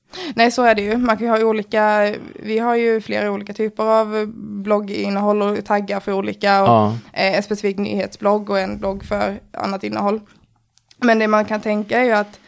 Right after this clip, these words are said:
Speaker 1: man vill att allting ska liksom, allt ska flyta rätt så bra tillsammans. Så att har, har man en sida som handlar om ett visst område där man säljer en produkt, till exempel, eh, Klick, som är en av våra,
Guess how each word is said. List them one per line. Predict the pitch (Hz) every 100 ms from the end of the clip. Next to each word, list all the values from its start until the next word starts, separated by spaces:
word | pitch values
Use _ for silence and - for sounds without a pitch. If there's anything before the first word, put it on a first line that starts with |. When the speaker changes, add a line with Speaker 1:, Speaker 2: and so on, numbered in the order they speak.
| _ _
Speaker 1:
man | 214 208
vill | 208
att | 208
allting | 208 202 208 208
ska | 202
liksom, | 202 202 202 202 196 _
allt | 226 220
ska | -
flyta | 214 226 220
rätt | 214
så | 214
bra | 214
tillsammans. | 214 214 233 226 247 220 226 - - - - -
Så | 226
att | 220
har, | 233 220
har | 214 226
man | 226 254
en | 277
sida | - 277 220
som | 208
handlar | 208 208 202 214
om | 247 254 - _ -
ett | 240
visst | 226 214
område | 214 202 202
där | 196
man | 202
säljer | 208 208 214 214
en |
produkt, | 208 208 -
till | - 233
exempel, | 214 202 196 202 196 202 220
eh, | 220 67 - - - -
Klick, | - 196 - - -
som | 214
är | 202
en | 196
av |
våra, | 202 - - 202